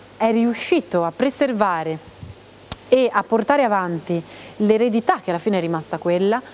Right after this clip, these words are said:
dell'eleganza, della sobrietà,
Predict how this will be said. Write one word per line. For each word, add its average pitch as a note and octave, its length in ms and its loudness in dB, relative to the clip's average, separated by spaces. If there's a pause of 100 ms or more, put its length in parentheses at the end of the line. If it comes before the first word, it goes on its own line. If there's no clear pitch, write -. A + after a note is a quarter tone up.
(240)
dell'eleganza, A3+ 1080 0
della B3 220 0
sobrietà, B3 720 0